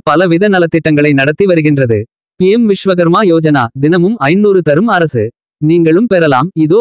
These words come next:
விதிகள். பிரதம மந்திரி விஸ்வகர்மா யோஜனா கைவினைஞர்கள் மற்றும் கைவினை கலைஞர்களுக்கு எண் டு எண் ஆதரவை வழங்கும் திட்டமாகும். இத்திட்டத்தில் பதினெட்டு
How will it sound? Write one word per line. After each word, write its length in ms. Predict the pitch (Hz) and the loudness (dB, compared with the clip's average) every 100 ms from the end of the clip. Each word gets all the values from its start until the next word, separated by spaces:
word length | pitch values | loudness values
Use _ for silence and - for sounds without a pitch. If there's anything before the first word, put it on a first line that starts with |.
| 196 | 0
விதிகள். 340 | 160 139 113 107 _ _ _ 165 | 0 0 -2 -4 _ _ _ -2
பிரதம 340 | 160 185 202 165 | 0 0 0 0
மந்திரி 280 | 180 196 190 | 0 0 0
விஸ்வகர்மா 480 | 156 196 190 180 160 196 156 | -2 -2 0 0 2 2 0
யோஜனா 320 | 175 196 180 165 | 2 0 0 0
கைவினைஞர்கள் 640 | 165 175 165 151 139 156 175 | 0 2 0 0 0 0 0
மற்றும் 300 | 147 151 123 151 | 0 -2 -2 0
கைவினை 380 | 180 208 190 185 151 | 0 0 0 0 0
கலைஞர்களுக்கு 640 | 151 180 180 170 156 151 135 | 0 0 0 0 0 0 0
எண் 140 | 180 208 143 | 0 -4 -2
டு 100 | 160 147 135 131 | 0 0 -2 -2
எண் 140 | 156 147 143 | 0 0 0
ஆதரவை 300 | 160 156 156 139 | 0 0 0 0
வழங்கும் 340 | 143 147 226 | 0 0 0
திட்டமாகும். 520 | 196 180 156 127 110 117 _ _ _ _ _ - | -2 -2 -2 -2 -4 -6 _ _ _ _ _ -8
இத்திட்டத்தில் 640 | 156 - 151 196 190 202 170 | -6 -4 -4 -2 -2 -2 0
பதினெட்டு 360 | 151 202 202 | 0 0 0